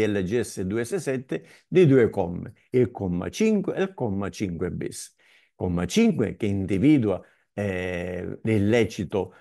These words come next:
ehm, da responsabilità da dissesto in capo agli amministratori. Quindi sostanzialmente quegli amministratori che vengono considerati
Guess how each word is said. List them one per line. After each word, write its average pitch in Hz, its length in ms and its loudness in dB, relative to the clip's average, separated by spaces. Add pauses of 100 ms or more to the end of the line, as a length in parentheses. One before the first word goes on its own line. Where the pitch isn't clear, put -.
(120)
ehm, 92 1400 -2
da 104 240 2
responsabilità 95 960 -2
da 92 120 -2
dissesto 131 720 -4
in 196 260 2
capo 104 480 -6
agli 98 300 -2
amministratori. 90 840 -6 (380)
Quindi 95 580 -2
sostanzialmente 98 1000 -2
quegli 98 240 0
amministratori 98 880 -2
che 98 260 -2 (220)
vengono 101 720 -2 (140)
considerati 98 920 -2